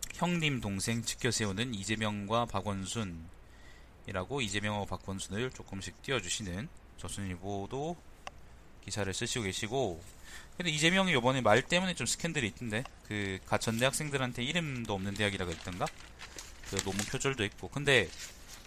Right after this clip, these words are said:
보면은 또 조선일보에는 또 그런 얘기는 또 전혀 없네요. 이게 이재명을 지금 문재인을 까야 되기 때문에 이재명을 깔 수 없는 조선일보 기자들의 숙명인지, 아니면 뭐 다른 이유가 있는지, 사소한 이야기라고 생각하시는지 잘 모르겠습니다. 진짜 뒤에 보니까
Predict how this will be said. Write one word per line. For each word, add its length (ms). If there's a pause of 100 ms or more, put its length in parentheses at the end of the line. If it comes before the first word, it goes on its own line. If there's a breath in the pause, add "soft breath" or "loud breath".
(380)
보면은 360
또 100
조선일보에는 640
또 80
그런 260
얘기는 200
또 80
전혀 260
없네요. 340 (1700)
이게 160
이재명을 800
지금 500
문재인을 460
까야 140
되기 200
때문에 320
이재명을 480
깔 160
수 140
없는 360
조선일보 460
기자들의 400
숙명인지, 680 (760 loud breath)
아니면 260
뭐 100
다른 300
이유가 180
있는지, 380 (1000)
사소한 380
이야기라고 420
생각하시는지 680
잘 180
모르겠습니다. 680
진짜 280
뒤에 220
보니까 420